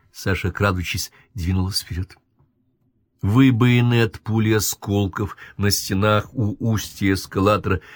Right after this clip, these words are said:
свидетельствовали, что человек когда-то бывал в этих местах. Но уже в нескольких десятках шагов начинались владения других существ. Кучки засохшего помета,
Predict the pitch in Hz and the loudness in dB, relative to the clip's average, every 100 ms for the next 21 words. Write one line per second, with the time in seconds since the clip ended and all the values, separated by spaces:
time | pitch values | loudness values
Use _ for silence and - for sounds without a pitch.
0 | - - - 98 95 101 - - 95 - | -12 -4 -2 0 0 -2 -4 -4 -4 -2
1 | 92 - - - - 98 95 95 123 - | -4 -6 -18 -8 -2 2 4 4 2 0
2 | - 90 107 90 90 92 95 95 - - | -6 -4 -2 -2 -2 0 0 -2 -4 -8
3 | 101 - 101 - _ _ _ _ _ _ | -8 -6 -6 -8 _ _ _ _ _ _
4 | _ 92 82 95 107 127 - - 90 104 | _ -2 0 2 4 4 2 -2 -4 -2
5 | - - 104 90 - 90 143 160 - - | -2 -2 -4 -4 -4 -4 0 -2 -2 -14
6 | - - - - - - 95 92 - 95 | -20 -20 -20 -16 -10 -4 -2 -2 -2 -2
7 | 90 92 90 90 87 151 - 156 - 139 | 2 2 2 0 0 -4 -6 -10 -8 -10
8 | - _ _ _ _ _ _ _ - 120 | -10 _ _ _ _ _ _ _ 0 2
9 | 117 - 110 104 - 113 95 - 101 92 | 2 -2 -2 0 0 -2 -2 -2 -2 -2
10 | 98 98 113 113 113 | -2 2 2 2 -2